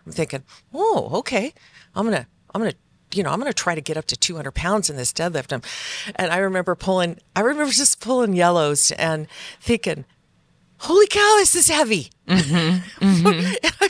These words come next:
Speaker 1: remember thinking, "What am I doing?" <laughs>
Speaker 2: And now to put things into perspective, for those of us that don't really, uh, lift,
Speaker 1: Right.
Speaker 2: um,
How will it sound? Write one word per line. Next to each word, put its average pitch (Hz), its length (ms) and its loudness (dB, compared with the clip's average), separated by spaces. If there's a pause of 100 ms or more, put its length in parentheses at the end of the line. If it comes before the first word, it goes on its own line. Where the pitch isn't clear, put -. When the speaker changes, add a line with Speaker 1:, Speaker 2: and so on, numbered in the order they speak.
Speaker 1:
remember 320 300 -4
thinking, - 400 -6 (640)
"What 294 120 -2
am 311 60 -4
I 208 60 -4
doing?" 233 440 -2
<laughs> - 960 -2
Speaker 2:
And 190 140 2
now 175 220 4
to - 120 -8
put 196 200 0
things 202 240 -2
into 165 180 -4
perspective, 131 760 -2 (1120)
for 151 160 0
those 147 240 4
of 143 80 2
us 135 260 2
that 120 280 0
don't 123 480 0
really, 113 640 -2 (140)
uh, 101 360 -4 (500)
lift, 139 800 0
Speaker 1:
Right. - 420 -2
Speaker 2:
um, 120 460 0